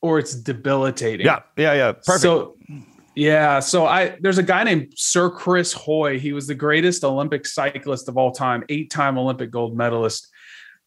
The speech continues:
Speaker 1: in, from the U K. And he said, he was, like, one of those indoor cyclists,
Speaker 2: Yeah.
Speaker 1: you know, like the,
Speaker 2: Yeah, yeah,
Speaker 1: the,
Speaker 2: speed, the
Speaker 1: the re-,
Speaker 2: up the
Speaker 1: wood.
Speaker 2: deal.
Speaker 1: And he said, um,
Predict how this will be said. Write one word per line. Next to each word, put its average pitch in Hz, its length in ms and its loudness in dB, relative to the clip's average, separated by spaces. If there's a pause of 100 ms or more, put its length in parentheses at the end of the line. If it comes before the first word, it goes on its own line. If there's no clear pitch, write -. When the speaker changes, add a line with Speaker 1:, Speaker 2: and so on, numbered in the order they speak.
(140)
Speaker 1:
in, 143 160 4
from 143 220 2
the 131 80 2
U 139 180 2
K. 143 260 0
And 131 80 2
he 123 60 2
said, 123 580 0 (460)
he 185 80 4
was, 180 100 4
like, 190 180 4
one 196 120 2
of 196 60 4
those 175 120 2
indoor 180 380 2
cyclists, 202 480 0
Speaker 2:
Yeah. 151 100 6
Speaker 1:
you 143 80 4
know, 185 100 4
like 147 260 0
the, 147 60 0
Speaker 2:
Yeah, 147 100 4
yeah, 143 100 4
Speaker 1:
the, 104 80 0
Speaker 2:
speed, 135 360 0
the 107 120 2
Speaker 1:
the 139 80 0
re-, 143 180 -2
Speaker 2:
up - 120 -8
the 135 120 2
Speaker 1:
wood. 165 220 4
Speaker 2:
deal. 127 140 4
Speaker 1:
And 131 60 0
he 160 120 0
said, 151 340 2
um, 117 480 -2